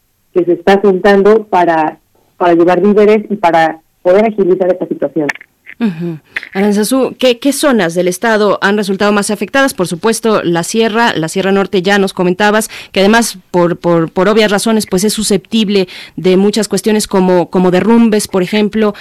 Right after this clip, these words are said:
Speaker 2: el difícil acceso, eh, por caminos obstruidos, que de por sí son zonas de, generalmente de, de un acceso, pues, no tan, tan fácil para, para llegar.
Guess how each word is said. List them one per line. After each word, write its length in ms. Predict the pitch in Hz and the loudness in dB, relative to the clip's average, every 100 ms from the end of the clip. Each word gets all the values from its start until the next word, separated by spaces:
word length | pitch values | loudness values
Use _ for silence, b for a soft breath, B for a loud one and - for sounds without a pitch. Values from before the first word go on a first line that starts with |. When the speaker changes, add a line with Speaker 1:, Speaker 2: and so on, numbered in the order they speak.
| B B | B B
Speaker 2:
el 180 | 180 180 | 0 0
difícil 520 | 180 226 - 220 196 | 0 -2 0 0 0
acceso, 840 | 170 175 - 214 208 214 202 165 - | -2 -4 -2 0 0 0 2 2 0
eh, 240 | 175 175 | -2 -2
por 200 | 175 180 | 0 -2
caminos 720 | 180 190 208 202 196 170 - - | 0 2 2 2 2 0 -6 -6
obstruidos, 640 | 180 - 190 233 240 247 | -6 -4 -2 0 0 0
que 120 | - | 0
de 100 | 208 | 0
por 160 | 202 208 | 0 -2
sí 240 | - 269 | 0 0
son 220 | 311 208 185 | 0 0 -2
zonas 420 | 220 226 226 - B B | 0 0 0 -4 B B
de, 480 | - 170 196 185 175 - | -6 0 2 4 2 0
generalmente 680 | 185 190 214 233 233 220 | 0 2 2 2 0 0
de, 280 | 180 185 135 | 0 0 0
de 160 | 175 190 | 0 0
un 120 | 208 | 0
acceso, 580 | 196 - 220 233 220 208 | 0 -2 -2 0 0 0
pues, 200 | 190 180 | -2 -2
no 440 | 170 196 202 214 | 0 2 2 0
tan, 340 | 214 220 196 180 B B B | 0 0 0 0 B B B
tan 180 | 196 190 | -2 2
fácil 540 | 240 220 - 185 185 | 0 0 -2 -2 -4
para, 400 | - 180 175 170 | -4 -2 -2 -2
para 180 | 196 185 | -2 0
llegar. 400 | 190 208 226 | 0 2 0